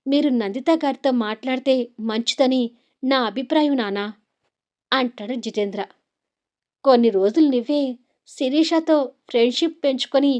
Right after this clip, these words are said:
నీ ప్రేమ గురించి శిరీషకి డైరెక్ట్గా చెప్పొచ్చు కదా," అంటాడు సూర్యనారాయణ. ఈలోపే ఆ చైతన్య శిరీషకి దగ్గరవుతాడేమోనని భయంగా ఉంది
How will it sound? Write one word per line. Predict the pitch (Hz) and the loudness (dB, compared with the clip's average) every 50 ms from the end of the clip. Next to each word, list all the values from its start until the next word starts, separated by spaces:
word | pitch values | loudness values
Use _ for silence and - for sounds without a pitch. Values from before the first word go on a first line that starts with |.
| 240 - _ _ _ _ _ _ | -4 -10 _ _ _ _ _ _
నీ | 269 277 302 285 | 2 2 2 2
ప్రేమ | 294 - 233 208 202 233 285 320 | 0 -4 0 0 2 2 2 2
గురించి | 294 320 311 311 294 285 - 311 285 277 247 - _ _ _ | 2 2 0 0 0 0 -2 -4 -4 -4 -6 -10 _ _ _
శిరీషకి | - - - 269 262 311 330 320 349 339 330 - 311 | -14 -8 -6 -2 0 0 0 0 0 -4 -2 -4 -2
డైరెక్ట్గా | 233 254 233 233 254 247 - 311 311 302 302 | 0 2 2 2 0 -2 -2 -2 -2 -2 -2
చెప్పొచ్చు | - 262 226 226 - 285 294 285 - 320 | -2 -4 -4 -4 -2 -4 -2 -2 -4 -4
కదా," | - 294 277 285 285 277 277 - _ _ _ _ _ _ _ _ _ _ _ _ _ | -4 -2 0 0 -2 -2 -4 -10 _ _ _ _ _ _ _ _ _ _ _ _ _
అంటాడు | 269 269 247 233 - 214 208 269 | -2 -2 -2 -4 -4 -6 -6 -6
సూర్యనారాయణ. | 269 - 247 220 233 233 233 214 208 208 202 196 196 - - _ _ _ _ _ _ _ _ _ _ _ _ _ _ _ _ _ _ _ _ _ _ _ _ _ _ _ _ _ 233 | -4 -4 -4 -2 -2 -4 -4 -4 -6 -10 -10 -12 -14 -16 -20 _ _ _ _ _ _ _ _ _ _ _ _ _ _ _ _ _ _ _ _ _ _ _ _ _ _ _ _ _ -4
ఈలోపే | 240 240 247 262 262 254 247 254 277 254 247 240 233 - _ _ _ _ _ _ _ _ _ | -2 -2 0 2 0 0 0 0 0 0 0 -2 -4 -10 _ _ _ _ _ _ _ _ _
ఆ | 233 240 226 214 220 _ _ | 0 0 0 0 -4 _ _
చైతన్య | - - 214 214 240 240 - 269 247 240 247 254 247 | -4 -2 -2 -2 -2 -2 -2 -2 -2 0 -2 -2 -4
శిరీషకి | 247 - - 226 208 233 247 247 - - 262 247 254 - 254 220 185 | -6 -6 -4 -4 -2 -2 -2 -4 -4 -6 -6 -8 -6 -6 -8 -8 -4
దగ్గరవుతాడేమోనని | - 208 196 190 - 254 269 262 254 247 - 233 220 220 214 214 208 214 240 | -2 -2 -2 -2 -2 -4 -2 -2 -4 -2 -4 -4 -4 -4 -6 -6 -4 -4 -4
భయంగా | 240 - 220 208 208 214 220 220 254 240 | -2 -2 -4 -2 -2 -2 -4 -2 -2 -2
ఉంది | 233 226 214 196 208 | -2 -2 -4 -4 -6